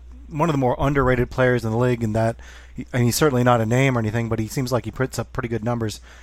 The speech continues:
year in and year out. Um, let's, let's move to the starting pitching staff.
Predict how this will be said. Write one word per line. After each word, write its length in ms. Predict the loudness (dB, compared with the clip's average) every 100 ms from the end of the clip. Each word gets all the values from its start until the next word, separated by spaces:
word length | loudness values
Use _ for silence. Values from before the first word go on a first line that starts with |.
| -10
year 200 | 0 4
in 80 | 4
and 100 | 2
year 160 | 4
out. 340 | 6 6 6 2 -8 -20 -14 4
Um, 420 | 8 10 8 4
let's, 200 | 0 -2 -4
let's 160 | 0
move 160 | 2 4
to 60 | 2
the 100 | 2
starting 340 | 4 4 2
pitching 320 | 0 -2 -2
staff. 480 | 0 4 6 6 2